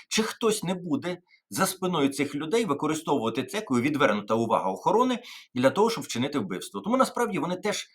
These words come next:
розцінюють, прирівнюються до замахів. Чи були реальні замахи? Знаєте, про це декілька разів писали, але сам Петро Порошенко про цьому ніколи не акцентував.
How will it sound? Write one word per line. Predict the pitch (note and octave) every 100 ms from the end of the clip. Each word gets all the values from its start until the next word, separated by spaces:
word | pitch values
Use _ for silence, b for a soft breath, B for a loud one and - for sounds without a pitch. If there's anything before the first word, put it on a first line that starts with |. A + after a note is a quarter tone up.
| b _
розцінюють, | C#3 C#3 - G#3+ C3+ F2+
прирівнюються | D#3 D#3 E3+ G2+ F#2 D#2 D#2 - B1+
до | A2 C3
замахів. | F#2+ D2+ C#2+ - - B B
Чи | - D#3
були | D#3+ A3 G3+
реальні | F3+ C#3+ B2+ C#3+
замахи? | A3+ A#3 - G3 F3+ b b b
Знаєте, | B3+ C#4 G#3+
про | A3+
це | A3+
декілька | G#3 G3 F#3+ F3+ F3+
разів | F3+ F3+ F3+
писали, | F#3 A3+ F#3+ -
але | D3+
сам | D#3+ F3+ C3+
Петро | C#3 B2+
Порошенко | - C#3+ G3+ G3 -
про | -
цьому | C#3 D#3+ C#3+
ніколи | E3+ - G#3 G3+ G3
не | E3+ D3
акцентував. | C#3 A#2 - B2+ A2+ - G#2 F2+ -